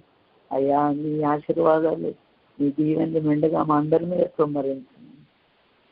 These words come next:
యేసయ్య మినిస్ట్రీస్ను గొప్పగా దీవించమని ప్రార్థిస్తున్నాను. ఈ సమయంలో ప్రభా, కోమలక్క చిన్న కుమారుడు ఆనంద్ కొరకు, డేజీ కొరకు ప్రార్థిస్తున్న తండ్రి. అయ్యా, మరి, ఆ, వారి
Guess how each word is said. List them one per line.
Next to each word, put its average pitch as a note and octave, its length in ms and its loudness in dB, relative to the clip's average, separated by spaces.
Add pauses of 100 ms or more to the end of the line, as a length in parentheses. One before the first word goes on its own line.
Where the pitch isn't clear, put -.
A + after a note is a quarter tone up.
(140)
యేసయ్య D3 340 4
మినిస్ట్రీస్ను D#3 760 -4
గొప్పగా E3 440 0
దీవించమని E3 680 -6
ప్రార్థిస్తున్నాను. - 1040 -10 (480)
ఈ B2+ 40 -2
సమయంలో C#3+ 560 0
ప్రభా, C#3+ 460 -2 (520)
కోమలక్క C#3+ 680 2
చిన్న D3 160 -2
కుమారుడు C#3+ 640 0 (120)
ఆనంద్ D3 360 2
కొరకు, C#3+ 340 -2
డేజీ C#3+ 360 2
కొరకు C#3+ 360 -2
ప్రార్థిస్తున్న C#3+ 720 -4
తండ్రి. D3 440 -4 (600)
అయ్యా, C#3 380 4
మరి, C3+ 400 -2 (680)
ఆ, C3 160 0
వారి C3 480 2